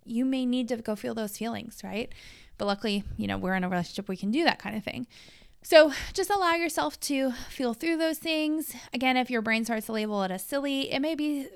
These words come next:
something so, like, like, a minute relationship in your life. But if you feel like you need to process it, process it. Lean into that. Allow yourself to feel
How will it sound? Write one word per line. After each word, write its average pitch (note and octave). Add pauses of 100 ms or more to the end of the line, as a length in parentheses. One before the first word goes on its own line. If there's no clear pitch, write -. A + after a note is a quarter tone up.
(140)
something C4+
so, D4+
like, G#3
like, A#3
a A3
minute A3
relationship A3
in G3
your F#3
life. F#3+
But G3 (300)
if A3
you B3+
feel C#4
like A#3
you A3+
need A3+
to G#3
process -
it, -
process F4+
it. F#3+
Lean A#3
into G3+
that. - (360)
Allow A3
yourself A3
to G#3
feel G#3+